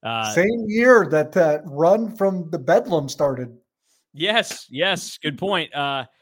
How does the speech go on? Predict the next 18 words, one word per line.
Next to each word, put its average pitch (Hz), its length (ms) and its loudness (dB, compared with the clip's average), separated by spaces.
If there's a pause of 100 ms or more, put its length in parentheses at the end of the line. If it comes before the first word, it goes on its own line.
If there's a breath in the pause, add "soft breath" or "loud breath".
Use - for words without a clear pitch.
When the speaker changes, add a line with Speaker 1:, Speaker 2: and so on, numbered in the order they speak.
(160)
Speaker 1:
nineteen 190 440 -2
oh 202 80 -2
nine, 185 240 -2
nineteen 170 360 -6
ten, 160 360 -10
K-State 160 440 -10
was 143 320 0
members 156 420 -2
of 151 100 -6
the 139 80 -8
K 151 220 -4
C 143 240 -6
A 156 140 -2
C. 165 420 -6 (400)
Uh, 117 360 -6 (520)
in, 170 300 -2
in 160 260 -2
those 160 520 -2